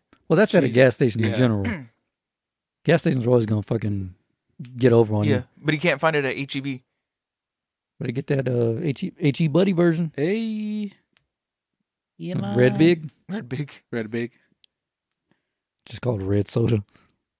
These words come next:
Speaker 2: But yeah, man. I can tear ass with fucking
Speaker 1: Tear ass.
Speaker 2: <laughs> with Big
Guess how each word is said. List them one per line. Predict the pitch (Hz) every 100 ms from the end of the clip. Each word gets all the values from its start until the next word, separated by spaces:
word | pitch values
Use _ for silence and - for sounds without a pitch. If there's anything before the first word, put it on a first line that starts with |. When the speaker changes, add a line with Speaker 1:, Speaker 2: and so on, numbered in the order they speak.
| _ -
Speaker 2:
But | 113
yeah, | 104 101
man. | 110 110 107 _ _ -
I | 135
can | 107 _ -
tear | 127 113
ass | 113 110 107 98 -
with | 101 -
fucking | 120 113 101
Speaker 1:
Tear | 104 123 110 117
ass. | 120 151 -
Speaker 2:
<laughs> |
with | 180 180 196 185 208 170 196 165 165 -
Big | 180